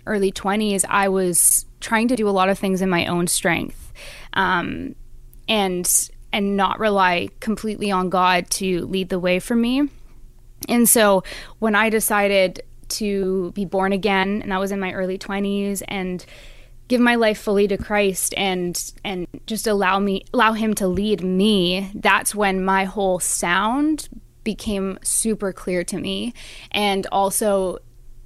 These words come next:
it was easy. I didn't have to try anymore. And that was a big revelation for me, because throughout my early music career, I kept trying to fit into some box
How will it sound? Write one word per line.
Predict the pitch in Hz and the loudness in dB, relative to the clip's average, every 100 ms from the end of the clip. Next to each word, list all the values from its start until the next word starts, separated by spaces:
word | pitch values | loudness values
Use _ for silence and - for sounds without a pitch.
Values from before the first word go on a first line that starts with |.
| - - | -18 -2
it | 220 | 2
was | 196 196 | 2 0
easy. | 208 208 175 - - - | 0 0 0 -4 -6 -2
I | 202 | 0
didn't | 214 214 | 2 0
have | 208 202 | -2 -2
to | 208 | -4
try | - 180 196 | -4 -2 0
anymore. | 190 180 170 - - - - - - | 2 2 0 -2 -6 -10 -16 -20 -12
And | - 208 190 180 | -4 -2 0 2
that | 208 220 | 2 4
was | 233 | 2
a | 214 | 0
big | 190 208 | 0 0
revelation | 196 196 196 185 185 208 196 | 2 0 2 0 -2 -6 -4
for | 202 | -4
me, | 196 | -4
because | 185 185 202 190 180 - - - - - - - - - - - | -4 -6 -2 0 2 0 -2 -20 -20 -20 -20 -20 -20 -20 -20 -10
throughout | - 208 208 | -2 2 2
my | 190 196 185 - | 2 -2 -2 -4
early | 214 208 | -2 0
music | 190 190 202 | 0 -2 -6
career, | - 208 185 220 208 196 | -8 -8 -2 0 2 2
I | - 196 | 0 -4
kept | - 196 - - - | -4 -6 -6 -10 -2
trying | 202 190 190 | 0 0 -4
to | 190 | -6
fit | - - 214 - | -6 -4 -2 -4
into | 196 190 190 202 | -6 -6 -6 -6
some | 175 - 190 202 196 | -2 0 0 -2 -2
box | 170 190 208 - - - - | 0 2 2 -2 -6 -6 -6